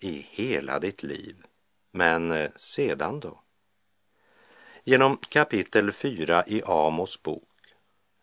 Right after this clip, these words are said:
uppenbaras något som är djupt tragiskt. Så tragiskt att det är svårt att uttrycka i ord. Därför att dessa verser säger oss att också katastroferna i Israels historia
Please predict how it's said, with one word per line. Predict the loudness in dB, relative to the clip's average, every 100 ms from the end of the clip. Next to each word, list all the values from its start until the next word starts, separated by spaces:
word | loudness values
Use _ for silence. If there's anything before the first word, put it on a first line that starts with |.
| _
uppenbaras | 4 4 2 6 8 8 6 4
något | 0 2 0 -2
som | -2 0
är | -2
djupt | -2 0 0 -2 _ _
tragiskt. | -4 0 0 -2 -8 -18 -20 _ _ _ _ _ -20 0
Så | 2
tragiskt | 6 8 8 6 0 0
att | 0
det | 2 2 0
är | -4
svårt | -10 0 2 2 -4 0
att | 0 0 _ -12
uttrycka | -10 -10 -8 -4 -4 -2 -2 -2
i | -6
ord. | -8 -10 -12 -16 -20 _ _ _ _ _ _ -20 -8
Därför | 2 2 2 4
att | 6 4 4
dessa | 2 2 2 2
verser | 4 0 0 0 0
säger | 0 0 0 0 -2 -2
oss | -4 -10 -16 _ _ _ _
att | -4 -2
också | -2 -4 -4 -4 -2
katastroferna | -2 -2 -2 -4 -2 0 0 -2 -2 0 2 0
i | -2 -4 -4
Israels | -4 2 4 2 -2 -6
historia | -6 -4 -4 -2 -2 -2 -4